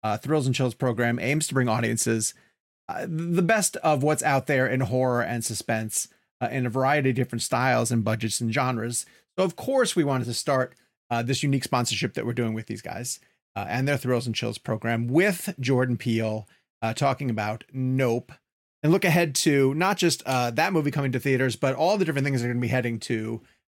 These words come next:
uh, to A M C Theaters under their Thrills and Chills banner, including,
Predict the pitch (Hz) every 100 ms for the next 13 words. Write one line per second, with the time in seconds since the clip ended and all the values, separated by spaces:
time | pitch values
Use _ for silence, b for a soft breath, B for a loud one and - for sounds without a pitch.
0 | - 113 107 123 104 117 113 107 120 110
1 | 110 - 120 120 113 113 - 110 110 113
2 | 110 - 110 113 165 180 139 135 131 -
3 | - 165 277 269 107 104 120